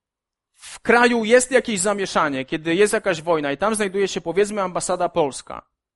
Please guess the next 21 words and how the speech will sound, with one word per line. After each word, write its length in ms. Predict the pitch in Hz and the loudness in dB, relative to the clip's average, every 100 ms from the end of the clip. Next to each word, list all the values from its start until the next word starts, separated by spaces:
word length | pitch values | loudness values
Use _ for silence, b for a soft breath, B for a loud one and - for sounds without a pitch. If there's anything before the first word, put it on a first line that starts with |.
| _ _ _ _ _ _ _ _ _ _ _ _ _ _ _ _ | _ _ _ _ _ _ _ _ _ _ _ _ _ _ _ _
to 80 | 196 | -2
jest 100 | 226 | 0
natychmiastowa 760 | 220 233 247 226 - 277 247 | 0 -2 -2 0 2 4 2
rzecz, 480 | 190 233 226 - 165 | 2 2 2 0 -4
że 180 | 165 208 | -2 0
ten 240 | - 254 | 0 0
ambasador 580 | 269 226 - 247 233 226 | 2 0 2 2 2 0
będzie 280 | 226 220 220 | -2 -2 -2
zabierany 560 | 190 208 220 262 247 | 0 0 0 0 -2
stamtąd, 480 | 208 220 202 208 233 | -2 -2 -2 -4 -6
ponieważ 300 | - 208 214 | -6 -2 -2
zrobiło 340 | 190 196 220 202 | -2 -4 -2 -4
się 140 | 202 | -6
niebezpiecznie. 640 | 190 185 - 143 - - _ _ _ _ _ _ _ _ _ _ _ _ _ _ _ _ _ _ _ _ _ _ | -8 -8 -6 -8 -8 -20 _ _ _ _ _ _ _ _ _ _ _ _ _ _ _ _ _ _ _ _ _ _
Ale 220 | 156 190 | 2 4
za 140 | 185 214 | 4 2
ambasadorem 720 | 208 220 214 202 269 285 247 | 4 2 4 4 6 6 4
Polski 540 | - 240 202 - 208 | 4 4 4 -2 -8
w 60 | 180 | 0
danym 320 | 208 226 226 | 0 2 -2
kraju 640 | - 214 180 175 214 254 | -2 0 2 0 0 -2